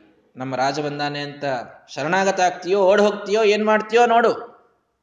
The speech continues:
ಅವನಂದ, "ಏನ್ ಸತ್ಯ ಅಂತನ್ನೋದು ನಿಮ್ಗೆ ಗೊತ್ತಾಗುವಂಗ್ ಮಾಡ್ತೀನಪ್ಪ, ನನಗೂ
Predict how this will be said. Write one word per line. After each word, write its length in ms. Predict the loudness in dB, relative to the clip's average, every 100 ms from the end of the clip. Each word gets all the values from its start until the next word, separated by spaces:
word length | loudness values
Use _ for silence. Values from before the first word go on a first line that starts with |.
| _ _ _
ಅವನಂದ, 380 | -14 -12 -12 -8 -6 -8 -12 -20 _ _ _ _ _ _
"ಏನ್ 260 | -6 -6 -4
ಸತ್ಯ 400 | -8 -8 -6 -4
ಅಂತನ್ನೋದು 500 | -4 -6 -10 -10 -12
ನಿಮ್ಗೆ 220 | -14 -6
ಗೊತ್ತಾಗುವಂಗ್ 720 | -4 -4 0 0 0 -4 -6
ಮಾಡ್ತೀನಪ್ಪ, 600 | -10 -12 -12 -14 -14 -8
ನನಗೂ 680 | -8 -6 -6 -4 -4 -6 -10